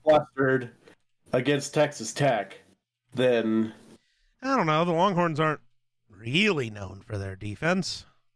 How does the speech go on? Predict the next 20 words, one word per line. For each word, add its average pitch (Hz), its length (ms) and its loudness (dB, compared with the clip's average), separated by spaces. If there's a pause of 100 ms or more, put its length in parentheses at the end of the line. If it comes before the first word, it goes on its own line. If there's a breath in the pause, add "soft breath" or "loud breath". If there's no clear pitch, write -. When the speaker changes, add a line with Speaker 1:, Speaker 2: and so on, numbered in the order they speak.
(580)
Speaker 2:
I 101 40 -18
th-, 110 200 -16
I 107 60 -10
don't 104 280 -8
think. 120 300 -8
I 113 180 -4
don't 117 140 -10
know. 107 120 -10
Speaker 1:
But 139 120 -4
they 135 120 4
are 131 180 4
known 151 300 4
for 147 200 4
having 151 300 4
very 185 360 6
large 196 360 4
individuals 151 720 2
on 110 140 0
their 101 260 -2 (280)
team. 127 400 0